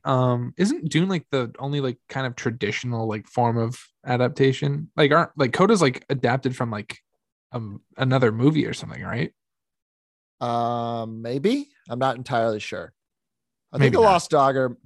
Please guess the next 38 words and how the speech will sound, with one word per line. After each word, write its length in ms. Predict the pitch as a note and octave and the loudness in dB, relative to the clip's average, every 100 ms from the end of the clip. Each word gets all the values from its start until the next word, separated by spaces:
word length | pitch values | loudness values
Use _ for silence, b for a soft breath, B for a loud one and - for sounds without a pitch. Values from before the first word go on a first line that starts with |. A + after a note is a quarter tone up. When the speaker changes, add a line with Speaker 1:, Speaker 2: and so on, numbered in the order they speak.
| B2+ | -8
Speaker 2:
Lost, 240 | C3+ D3 C#3+ | -6 -4 0
Lost 280 | C3+ C3 | 0 0
Daughter 240 | C3 B2 A2 | -2 -2 -4
might 160 | A2 | -8
be 200 | A#2 G#2+ | -10 -10
a, 220 | G2+ G2 G2+ | -10 -8 -10
uh, 180 | F#2 C#2 C2 C2+ A2+ | -10 -14 -18 -20 -12
novel, 440 | G2+ E2 G2 D3 _ _ - | -8 -6 -6 -10 _ _ -18
I 40 | B2 | -10
think. 320 | A#2+ C3 - _ _ _ - | -10 -10 -16 _ _ _ -4
Speaker 1:
Okay. 300 | B2+ A#2+ - - _ _ _ _ - | -2 -4 -8 -16 _ _ _ _ -4
Speaker 2:
Like, 160 | C3+ | 0
I, 200 | D3+ C#3+ C3+ | 0 0 0
I, 160 | C3+ | 0
I 120 | B2+ A2 | 0 -2
can't 220 | D3+ A#2 | -6 -6
tell 140 | A2+ G2+ | -6 -8
you. 120 | G2+ - C3+ | -10 -14 -8
I 60 | A#2+ A2+ D#3+ | -4 2 4
Speaker 1:
Like, 100 | E3 | 6
Dune's 220 | C4+ G#3+ | 8 8
more 140 | A#3+ | 8
traditional, 440 | - C3+ B2 C3+ B2+ | 6 4 4 4 2
I 120 | B2+ | 4
Speaker 2:
can't 40 | |
be 40 | B2+ | 4
Speaker 1:
guess. 180 | C3 B2 | 2 0
Speaker 2:
sure. 180 | G#2+ B2+ | -6 -2
Speaker 1:
And, 240 | C3 B2+ | -2 0
like, 220 | A2+ G#2+ _ _ - | -4 -6 _ _ -4
I 100 | C3+ | 0
think 180 | D#3+ E3+ | 2 2
they 140 | F3 | 0
succeeded 640 | - D3 - A#2+ A#2+ C#3 | 0 -4 -6 -4 0 0
in, 220 | C3+ A#2+ - | 0 -4 -8
like, 220 | G#2+ A2+ | -12 -8
definitely, 420 | - - A2+ G#2 | -6 -4 -6 -6
like, 80 | G#2 | -8